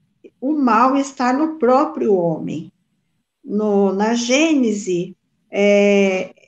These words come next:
se fala muito dessa questão. Onde é que está o mal? Deus não cria o mal, Deus cria o bem,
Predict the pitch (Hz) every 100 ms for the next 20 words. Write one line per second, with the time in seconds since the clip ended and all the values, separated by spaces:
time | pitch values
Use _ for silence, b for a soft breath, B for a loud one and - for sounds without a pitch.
0 | _ _ - - 294 - 302 330 277 247
1 | 262 320 269 240 180 196 - 202 196 196
2 | - 185 156 151 _ _ _ _ _ _
3 | 262 330 302 269 254 277 277 254 254 220
4 | 220 220 190 180 170 - _ _ _ _
5 | _ 175 254 302 302 311 320 - 240 269
6 | 285 196 185 196 202 202 208 214 - -
7 | 220 233 254 294 381 220 202 208 214